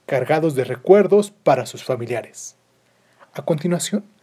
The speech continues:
se nos explica que el reposo de los fotografiados se prolongó debido a que ni siquiera calificaron para las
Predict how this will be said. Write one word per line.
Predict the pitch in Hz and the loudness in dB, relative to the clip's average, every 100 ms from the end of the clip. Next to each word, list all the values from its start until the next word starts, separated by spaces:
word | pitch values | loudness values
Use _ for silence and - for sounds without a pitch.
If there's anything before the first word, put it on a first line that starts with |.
| _ - | _ -8
se | 170 | -4
nos | 160 151 | -2 -2
explica | - - 196 202 196 - - | -6 -4 -2 2 2 2 -2
que | 160 131 - _ | -6 -6 -8 _
el | 151 139 - _ _ _ - _ | -4 -4 -4 _ _ _ -20 _
reposo | 127 - 113 - 185 - - - _ _ _ _ 131 | -10 -6 -6 2 2 2 -8 -20 _ _ _ _ -4
de | 143 | -2
los | 135 135 131 - - - | 0 0 0 -6 -20 -8
fotografiados | 160 147 139 131 196 160 147 - - _ _ | -4 0 0 0 4 4 4 -8 -18 _ _
se | - 165 | -6 -2
prolongó | 151 147 147 196 | 0 0 2 2
debido | 156 131 165 151 175 | 2 -2 -2 -2 -2
a | - 135 | -6 -8
que | - 131 120 - - - | -6 -4 -6 -10 -16 -10
ni | 143 | -8
siquiera | - 147 - 208 226 202 - | -8 -10 0 2 4 0 0
calificaron | 165 143 - - 196 190 180 143 | -4 -4 -8 2 4 4 2 -2
para | 160 151 | -2 0
las | 151 139 - | -2 -4 -8